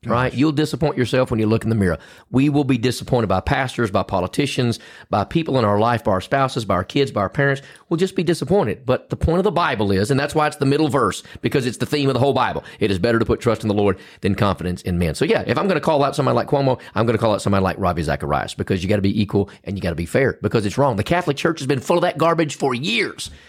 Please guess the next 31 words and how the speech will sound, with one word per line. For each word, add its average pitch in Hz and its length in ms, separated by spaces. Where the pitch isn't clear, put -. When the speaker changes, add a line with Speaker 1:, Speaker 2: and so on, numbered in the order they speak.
Speaker 2:
Speaking 320 680
of 143 120
the 131 80
Catholic 120 380
Speaker 1:
<laughs> 147 80
Speaker 2:
Church. 127 200
Speaker 1:
Yeah. 139 320
Speaker 2:
Speaking 269 320
of 175 100
the 156 80
Catholic 143 240
Speaker 1:
And 151 80
we 220 80
Speaker 2:
Church. 214 80
Speaker 1:
had 151 140
nothing 160 220
to 190 60
talk 139 200
about 120 260
today. 117 200
Speaker 2:
Oh, 523 240
Speaker 1:
Woo! 415 60
Speaker 2:
wow! 156 320
So 190 140
speaking 269 380
of - 80
the 175 100
Catholic 185 340
Church, 143 380
Speaker 1:
<laughs> - 0
Mm-hmm. 104 180